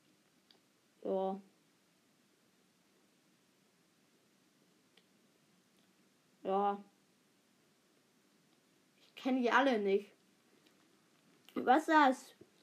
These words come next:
Unholy, I'm Good, As It Was, Brr, Zip, Music Legend, äh, Session. Oh Gott, ich kann nicht mehr reden. Sorry. Was ist denn so Top zehn Deutschland? Kenn ich das irgendwas?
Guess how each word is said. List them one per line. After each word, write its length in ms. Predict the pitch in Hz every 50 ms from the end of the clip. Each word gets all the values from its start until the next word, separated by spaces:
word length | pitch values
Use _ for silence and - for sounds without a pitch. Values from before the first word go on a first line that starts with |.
| _ _ - - -
Unholy, 960 | 233 254 262 262 220 - 262 254 277 285 269 247 277 277 277 277 277 269 262 - _ _ _ _ _ _ _ _ _ -
I'm 320 | 233 254 247 254 233 208
Good, 320 | 208 269 285 302 302 302 - - - - - - - _ _ _ _ _ _ _ _ _ _ - _ -
As 220 | - 240 262 254 269
It 160 | 277 247 208
Was, 640 | 202 208 214 233 254 285 294 302 285 - - - - - _ _ _ _ _ _ _ _ _ _ _ _ _ -
Brr, 440 | 247 226 269 285 302 349 339 277 247
Zip, 420 | - - 302 349 403 330 302 - 302 311 294 269
Music 640 | 285 285 294 311 339 359 359 320 320 339 320 302
Legend, 760 | - 330 320 330 339 311 - - 320 330 330 330 330 - - - _ _ _ _ _ _ _ _ - -
äh, 200 | - 285 285 285
Session. 640 | 302 - 330 330 370 - - 320 311 311 311 330 - - - _ _ _ _ _ _ _ _ _ _ _ _ _ -
Oh 100 | 240 233
Gott, 260 | - 214 220 220 220
ich 80 | 254 -
kann 120 | 233 220
nicht 100 | 220 220
mehr 140 | 220 214 208
reden. 400 | 214 214 214 208 214 220 240 - - _ _ _ _ - - - _ _ _
Sorry. 320 | - 208 208 208 214 226 240 - _ _ _ _ _ _ _ _ _ _ _ _ _
Was 100 | - 247
ist 80 | 247 262
denn 280 | 254 254 240 - 220
so 100 | 226 233 214
Top 220 | - - 320 311
zehn 240 | - 285 262 262 254
Deutschland? 380 | - 247 247 247 - 226 208 214
Kenn 100 | 226 220
ich 80 | 240 -
das 200 | 254 262 302 -
irgendwas? 340 | 285 277 277 277 285 302